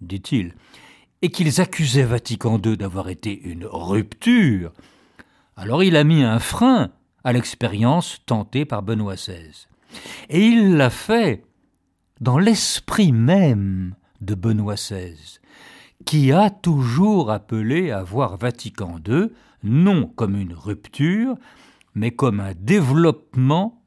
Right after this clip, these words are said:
dans la continuité. Laissons la conclusion à l'un des auteurs du livre, Monseigneur Olivier de Cagny, nouvel évêque d'Évreux. Il rend hommage à l'œuvre de Benoît seize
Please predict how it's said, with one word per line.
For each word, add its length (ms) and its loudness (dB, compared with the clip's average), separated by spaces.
dans 180 0
la 240 -2
continuité. 1120 -4
Laissons 480 2
la 140 4
conclusion 640 2
à 80 0
l'un 140 4
des 180 -2
auteurs 340 -2
du 140 -4
livre, 440 -14
Monseigneur 600 -6
Olivier 400 -6
de 120 -14
Cagny, 640 -2
nouvel 560 2
évêque 560 -6
d'Évreux. 520 -2
Il 220 4
rend 180 6
hommage 960 2
à 160 -10
l'œuvre 340 -2
de 80 -10
Benoît 360 -8
seize 440 -6